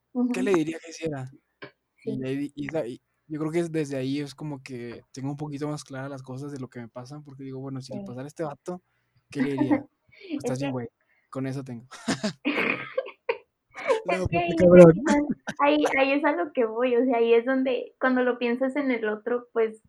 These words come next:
Speaker 2: eres como que más capaz de liberarte de esas defensas que pones cuando es algo hacia ti mismo. ¿Por qué? Porque no te va a dañar el verlo en el otro,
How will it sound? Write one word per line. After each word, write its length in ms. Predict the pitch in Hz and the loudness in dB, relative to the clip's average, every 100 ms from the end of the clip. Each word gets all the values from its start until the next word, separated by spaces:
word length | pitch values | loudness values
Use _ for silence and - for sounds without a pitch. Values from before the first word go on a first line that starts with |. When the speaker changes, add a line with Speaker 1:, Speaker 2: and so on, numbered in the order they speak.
| _ - | _ -6
Speaker 2:
eres 360 | 214 220 233 | 0 2 2
como 300 | 269 254 233 | 2 -2 -2
que 140 | 233 208 | -6 -6
más 260 | 214 214 | -4 -4
capaz 300 | 226 226 233 | -6 -4 -4
de 160 | 226 240 | -2 -2
liberarte 680 | 240 240 208 208 196 233 226 | -2 -2 -2 -4 -6 -6 -6
de 100 | 214 | -6
esas 260 | 214 226 220 | -6 -10 -8
defensas 520 | 220 208 208 214 214 | -10 -8 -10 -10 -12
que 100 | 214 | -12
pones 420 | 208 202 202 214 - 240 _ | -10 -10 -8 -12 -16 -20 _
cuando 320 | 214 202 196 | -10 -8 -6
es 220 | 196 196 - _ _ | -6 -8 -16 _ _
algo 340 | - 214 208 202 | -8 -6 -4 -4
hacia 280 | 202 190 190 | -6 -12 -12
ti 120 | 196 | -10
mismo. 460 | 196 196 202 202 _ _ _ | -10 -10 -12 -16 _ _ _
¿Por 160 | 220 220 | -6 -2
qué? 100 | 226 | -2
Porque 280 | 226 226 214 | -4 -6 -6
no 200 | 214 214 | -6 -4
te 100 | 214 | 0
va 100 | 220 | 0
a 40 | |
dañar 480 | 214 208 202 214 254 _ _ - | 0 -4 -6 -8 -10 _ _ -4
el 140 | 208 | -2
verlo 220 | 202 202 208 | -2 -4 -6
en 100 | 190 | -6
el 160 | 190 | -4
otro, 360 | 202 - - | -4 -6 -12